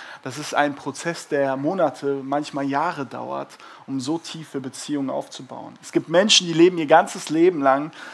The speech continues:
nebeneinander her und die kommen nicht auf die Ebene des Gesprächs, des Zuhörens, wo wirklich über die tiefen Herausforderungen miteinander gesprochen wird. Also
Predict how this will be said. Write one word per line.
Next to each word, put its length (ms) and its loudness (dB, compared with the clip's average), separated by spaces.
nebeneinander 640 2
her 480 0
und 160 -8
die 80 -10
kommen 340 -6
nicht 260 -8
auf 160 -6
die 180 -10
Ebene 340 -4
des 220 -12
Gesprächs, 580 -6
des 240 -10
Zuhörens, 960 -6
wo 200 -8
wirklich 400 -4
über 140 -4
die 120 -6
tiefen 340 -14
Herausforderungen 960 -8
miteinander 760 -4
gesprochen 760 -12
wird. 440 -10
Also 500 4